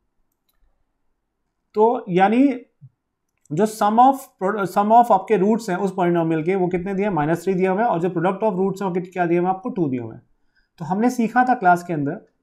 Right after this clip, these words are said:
कि sum of roots जो हैं, let's say वो अल्फा और बीटा है इस polynomial के, राइट? तो अल्फा प्लस बीटा जो है वो आपको कितना दिया हुआ है, माइनस थ्री दिया हुआ है,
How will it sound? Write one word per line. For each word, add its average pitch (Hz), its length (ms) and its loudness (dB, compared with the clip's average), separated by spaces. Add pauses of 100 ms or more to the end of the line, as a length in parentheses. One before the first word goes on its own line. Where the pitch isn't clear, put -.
(300)
कि 208 60 -8
sum 208 340 -4
of 254 220 2
roots 180 280 0
जो 170 100 0
हैं, 156 380 -6 (840)
let's 185 280 -4
say 214 100 0
वो 220 80 4
अल्फा 185 360 2
और 190 140 0
बीटा 160 260 -2
है 123 180 -10 (1040)
इस 175 180 -8
polynomial 151 440 -4
के, 139 60 -6
राइट? 185 320 -4 (380)
तो - 120 -20
अल्फा 185 340 2
प्लस 233 240 0
बीटा 175 360 0
जो 175 140 -2
है 143 380 -6
वो 165 200 -8
आपको 175 220 0
कितना 185 280 -4
दिया 190 160 -2
हुआ 202 80 -2
है, 208 100 0
माइनस 160 360 -4
थ्री 185 120 -4
दिया 185 180 -2
हुआ 190 100 -8
है, 214 80 -16